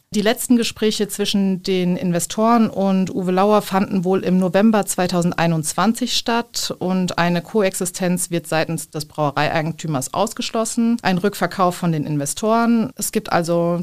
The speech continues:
derzeit einfach keine Gesprächsgrundlage mehr. Und de facto muss die Brauerei bis Ende zweitausenddreiundzwanzig den Standort verlassen.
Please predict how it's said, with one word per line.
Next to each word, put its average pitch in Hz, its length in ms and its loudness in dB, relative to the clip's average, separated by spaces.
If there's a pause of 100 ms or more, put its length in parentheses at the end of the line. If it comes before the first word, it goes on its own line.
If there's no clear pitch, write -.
(120)
derzeit 180 340 -4
einfach 175 280 -2
keine 170 300 -2
Gesprächsgrundlage 151 880 -4
mehr. 151 500 0
Und 165 400 -2
de 160 60 -2
facto 170 360 -4
muss 165 220 -2
die 185 80 -6
Brauerei 165 680 -2
bis 170 140 -4
Ende 175 260 2
zweitausenddreiundzwanzig 156 960 -4
den 151 140 -4
Standort - 360 -8
verlassen. 151 520 -10